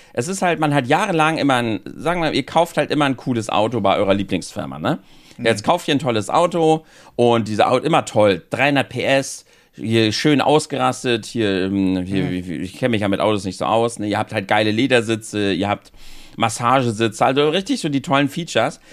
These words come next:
Speaker 1: So, und jetzt
Speaker 2: Mhm.
Speaker 1: fängt das Autohaus irgendwann zu sagen, ja, wir haben hier jetzt auch wieder das neue Auto, äh, Brumm Brumm, um keine Marken zu nennen,
Speaker 2: <laughs>
Speaker 1: Marke Brumm Brumm. Und dieses Auto Brumm Brumm kostet genauso viel wie früher,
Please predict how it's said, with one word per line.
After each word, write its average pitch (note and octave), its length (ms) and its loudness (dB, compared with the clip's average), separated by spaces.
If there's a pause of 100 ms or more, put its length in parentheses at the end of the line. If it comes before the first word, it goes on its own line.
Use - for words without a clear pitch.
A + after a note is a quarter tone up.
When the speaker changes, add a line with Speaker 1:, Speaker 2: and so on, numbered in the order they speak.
Speaker 1:
So, C3+ 140 0
und C3+ 120 2
jetzt D#3+ 200 2
Speaker 2:
Mhm. - 40 -8
Speaker 1:
fängt A3+ 160 -2
das D#3 140 -2
Autohaus D#3 520 2
irgendwann C#3 260 -2
zu C#3 120 -6
sagen, B2 320 2
ja, C#3+ 280 2
wir C#3+ 160 2
haben D#3+ 100 0
hier D3+ 100 4
jetzt C#3 200 0
auch F3+ 180 -2
wieder C3+ 280 0
das A#2 260 -8
neue A#2 340 0
Auto, A#2+ 460 2
äh, G2 80 4
Brumm B2 280 0
Brumm, B2+ 320 0 (440)
um G2 120 -4
keine G2 220 2
Marken B2 300 4
zu G#2 100 -6
nennen, G#2 360 -2
Speaker 2:
<laughs> - 60 -20
Speaker 1:
Marke A#2 280 0
Brumm C3+ 260 0
Brumm. A#2 260 2 (540)
Und D3 240 4
dieses A3+ 340 -2
Auto F3+ 220 2
Brumm D#3 260 0
Brumm G#3+ 440 -4
kostet E3 360 -2
genauso F#3 320 0
viel G#3+ 160 -4
wie F#3 80 -6
früher, G#3+ 380 0